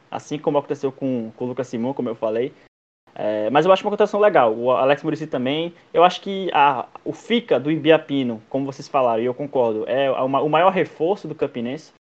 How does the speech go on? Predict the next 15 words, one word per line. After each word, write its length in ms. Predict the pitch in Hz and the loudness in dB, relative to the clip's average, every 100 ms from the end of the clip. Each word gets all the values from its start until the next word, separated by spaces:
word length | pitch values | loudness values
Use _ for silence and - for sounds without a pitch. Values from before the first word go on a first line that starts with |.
| _ _ | _ _
Fez 180 | - 139 | -4 -4
um 100 | 165 | -2
campeonato 440 | 160 156 151 147 | -2 0 -2 -4
paraibano 520 | - 143 143 135 135 131 | -2 2 2 0 -2 -2
muito 300 | 131 202 208 | -2 -4 -4
bom, 400 | 117 131 185 151 | -4 -4 -4 -2
bem 160 | 143 | 0
acima 340 | 208 185 147 151 | -2 -6 -6 -2
da 120 | 139 | -2
média 320 | 123 147 156 | 0 0 0
do, 260 | 131 113 107 | -2 -10 -14
do 160 | 131 117 | -14 -8
nível 240 | 131 156 | -6 -4
do 60 | 131 | -4
campeonato. 500 | 123 120 113 139 | -4 -4 -4 -6